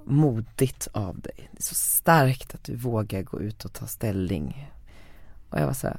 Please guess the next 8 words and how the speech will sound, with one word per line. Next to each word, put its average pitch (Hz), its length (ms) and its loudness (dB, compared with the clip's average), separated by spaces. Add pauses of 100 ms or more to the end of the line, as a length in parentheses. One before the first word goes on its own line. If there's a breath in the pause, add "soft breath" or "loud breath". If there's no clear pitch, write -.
"Ja, 147 420 2 (540)
ja, 196 320 4 (240)
okej, 214 300 2
kanske." 202 380 2 (100)
Du 175 60 -2
vet, 165 140 2
så - 80 -2
här. 156 80 -4